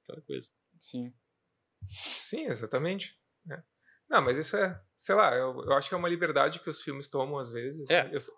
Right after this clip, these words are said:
Speaker 3: recorrentemente eu me pergunto isso, se seria assim, tipo, se seria uma, uma conexão imediata como é nos filmes e tal.
Speaker 1: É, que nos cinemas também tem uma hipervalorização de, ah, a família verdadeira, o que é uma família verdadeira e, tipo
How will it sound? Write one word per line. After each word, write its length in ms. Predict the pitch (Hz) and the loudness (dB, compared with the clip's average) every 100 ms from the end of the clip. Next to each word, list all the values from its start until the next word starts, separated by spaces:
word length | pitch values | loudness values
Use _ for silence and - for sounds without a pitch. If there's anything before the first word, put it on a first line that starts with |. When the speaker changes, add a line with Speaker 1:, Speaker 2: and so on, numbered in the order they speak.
| - _ - - - _ | -18 _ -20 -20 -20 _
Speaker 3:
recorrentemente 720 | 123 165 165 190 165 160 165 | -4 0 2 0 0 -2 -2
eu 60 | 170 | -2
me 80 | 147 | 2
pergunto 440 | 156 147 143 139 | 2 2 -2 -2
isso, 180 | 131 - | -4 -2
se 120 | - | -2
seria 320 | - 143 131 143 | 2 2 4 2
assim, 260 | - 143 | 2 -6
tipo, 180 | 135 - | -8 -12
se 160 | - 131 | -12 -4
seria 260 | 151 131 | -2 -2
uma, 280 | 139 135 120 _ _ _ - | -2 -4 -4 _ _ _ -6
uma 120 | 139 | -4
conexão 460 | 151 135 - 143 143 | -2 -2 2 2 4
imediata 640 | 143 135 135 127 139 156 | 2 0 4 4 4 -4
como 360 | - 143 139 127 _ _ _ _ | -4 -6 -6 -12 _ _ _ _
é 120 | 151 135 | -4 -2
nos 200 | 135 - | -2 -8
filmes 320 | 139 127 - | -8 -8 -12
e 60 | |
tal. 120 | - 123 | -10 -2
Speaker 1:
É, 160 | 170 | -2
que 120 | - 113 | 0 -4
nos 120 | 110 | -2
cinemas 280 | 120 127 160 | 2 2 4
também 160 | 135 | 2
tem 160 | 147 175 | 2 2
uma 120 | 170 | 2
hipervalorização 840 | 156 165 147 139 131 120 113 117 110 | 2 2 2 4 2 2 2 2 2
de, 160 | 104 | 2
ah, 300 | 107 120 98 | 4 4 4
a 40 | 95 | 0
família 420 | - 98 104 110 | -2 -6 -2 0
verdadeira, 640 | 107 104 98 98 90 82 _ _ - _ _ - | 0 -2 -2 -2 -2 -8 _ _ -20 _ _ -14
o 80 | 101 | -4
que 160 | - | 4
é 80 | 107 | 4
uma 140 | 113 | 4
família 300 | 110 107 107 107 | -2 -2 -2 0
verdadeira 500 | 104 104 98 104 92 | 0 0 0 -2 -2
e, 200 | 90 90 | -6 -8
tipo 300 | - 98 | -12 -12